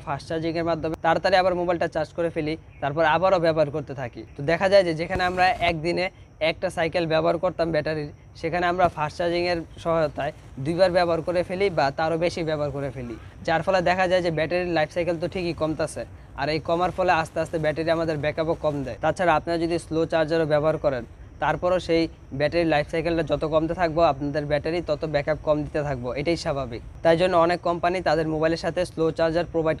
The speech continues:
করে যাতে তাদের ব্যাটারিটা দীর্ঘদিন চলতে পারে। যদি company সেই স্লো চার্জারের বদলে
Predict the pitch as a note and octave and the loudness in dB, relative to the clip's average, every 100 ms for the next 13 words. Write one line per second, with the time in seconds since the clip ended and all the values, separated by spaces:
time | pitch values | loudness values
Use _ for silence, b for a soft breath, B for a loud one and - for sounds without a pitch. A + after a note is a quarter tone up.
0 | C#3 A#2 - - - - C3 D3 E3 E3+ | -4 -8 -10 -16 -20 -10 -2 -2 0 0
1 | F3+ - - D3 D#3 D3+ D3+ E3 D#3+ E3+ | 0 -4 -4 -2 0 2 2 2 2 0
2 | D3 D3+ D3+ D#3 F3 E3+ D3+ C#3+ D#3 D3 | 0 -2 0 0 0 -2 -4 -4 0 0
3 | A2+ - D#3 E3 F#3+ F3+ F#3 F#3+ F3 E3+ | -2 -4 -2 0 2 2 2 0 0 -2
4 | D#3+ D#3 E3 D#3+ E3+ E3 E3+ D#3+ D#3+ E3 | -2 -2 -2 2 0 2 2 2 2 2